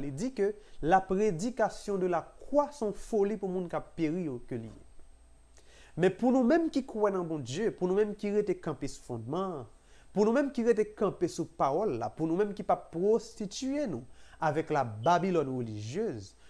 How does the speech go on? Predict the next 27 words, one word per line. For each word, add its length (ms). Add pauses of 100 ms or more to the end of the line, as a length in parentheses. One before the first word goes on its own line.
(180)
pou 140
nou 100
menm 360
ki 120
ap 140
sèvi 460
Bondye, 560 (260)
jan 400
ke 100
l 80
mande 240
pou 80
nou 120
sèvi, 420
ya, 180
san 220
ke 80
nou 100
pa 80
fè 160
okenn 300
konpwomi, 420 (540)
ebyen, 340 (400)
li 160
se 140
yon 100
pwisans. 880